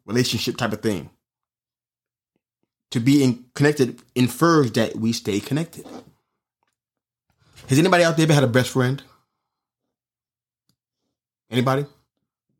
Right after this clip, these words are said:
How about a love interest? How does it feel when you're no longer connected? Does it hurt? Does it sting? Do you feel helpless?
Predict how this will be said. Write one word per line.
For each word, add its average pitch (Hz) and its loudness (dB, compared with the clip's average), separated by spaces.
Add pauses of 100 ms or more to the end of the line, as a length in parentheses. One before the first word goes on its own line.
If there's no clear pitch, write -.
How 135 0
about 147 4
a 135 4
love 131 4
interest? - -8 (1080)
How 175 2
does 185 2
it 175 2
feel 175 2
when 143 2
you're 135 4
no 131 4
longer 127 0
connected? 113 -6 (1800)
Does 117 -6
it 98 -4
hurt? 143 0
Does 113 -4
it 101 -8
sting? 160 2 (360)
Do 120 0
you 120 4
feel 131 0
helpless? 151 -2